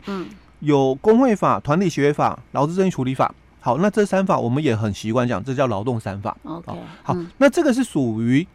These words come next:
Speaker 2: 集体劳动法。
Speaker 1: 嗯。
Speaker 2: 哦，跟我们以-，以前我们在节目里面谈的，
Speaker 1: 嗯。
Speaker 2: 大多数我们比较谈的是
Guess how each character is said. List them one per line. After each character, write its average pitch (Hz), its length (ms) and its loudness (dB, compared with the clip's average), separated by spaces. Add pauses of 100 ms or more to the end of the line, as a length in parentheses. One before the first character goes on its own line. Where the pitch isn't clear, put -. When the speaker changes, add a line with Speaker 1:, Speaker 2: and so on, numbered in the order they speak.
(320)
Speaker 2:
集 190 140 0
体 190 100 2
劳 123 140 2
动 139 160 2
法。 123 180 -2 (160)
Speaker 1:
嗯。 196 220 -10
Speaker 2:
哦， 127 100 2
跟 220 240 4
我 254 80 6
们 185 160 4
以-， 135 320 -4 (140)
以 160 180 2
前 143 340 0
我 147 120 -2
们 135 120 0
在 170 300 2 (180)
节 - 140 -2
目 160 140 2
里 127 80 4
面 143 160 4
谈 92 340 -8
的， 107 240 2
Speaker 1:
嗯。 190 240 -6
Speaker 2:
大 202 180 2
多 180 220 4
数 180 140 2
我 135 80 0
们 117 180 0
比 - 100 -14
较 139 140 6
谈 - 180 -6
的 107 140 -2
是 135 200 0